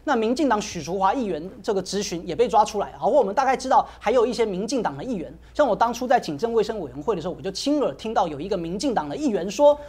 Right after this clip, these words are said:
啊，这一年也不过就才多花几千万，啊，为了保障市民安全，也很合理啊。好，但是有证据证明他有拿到厂商好处吗？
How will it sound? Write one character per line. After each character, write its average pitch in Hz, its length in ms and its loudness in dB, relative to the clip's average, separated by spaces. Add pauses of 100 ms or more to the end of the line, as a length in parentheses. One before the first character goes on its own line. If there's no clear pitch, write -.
(220)
啊， 302 100 2
这 349 140 0
一 330 100 2
年 247 160 4
也 214 80 4
不 208 100 -4
过 294 120 4
就 277 120 2
才 220 140 2
多 262 180 2
花 262 160 6
几 170 140 -8
千 233 180 -4
万， 285 160 4 (240)
啊， 247 80 -2
为 262 120 4
了 233 80 2
保 180 160 0
障 240 120 2
市 240 160 -6
民 220 160 -4
安 226 140 -2
全， 151 260 -8
也 226 120 0
很 226 100 -2
合 170 220 -4
理 214 140 0
啊。 160 180 0 (340)
好， - 140 -16 (320)
但 339 160 4
是 311 80 2
有 254 100 6
证 320 240 4
据 294 160 2
证 302 160 4
明 240 120 -2
他 226 100 2
有 247 80 4
拿 202 160 0
到 247 80 4
厂 165 180 -4
商 226 140 2
好 285 140 -4
处 277 160 -4
吗？ 208 160 -4